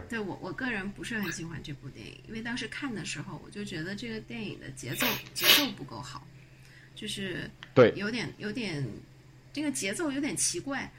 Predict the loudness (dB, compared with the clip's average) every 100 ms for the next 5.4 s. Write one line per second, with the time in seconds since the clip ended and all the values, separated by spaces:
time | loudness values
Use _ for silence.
0 | -16 -6 -2 -2 0 2 2 2 4 4
1 | 2 0 -2 0 0 2 0 0 -2 -2
2 | -4 0 0 2 0 0 -2 -2 0 -2
3 | -2 -2 -2 -4 -6 -6 -6 -8 -16 -20
4 | -20 -6 -4 0 0 0 -2 -4 -4 -2
5 | -2 -2 -2 -2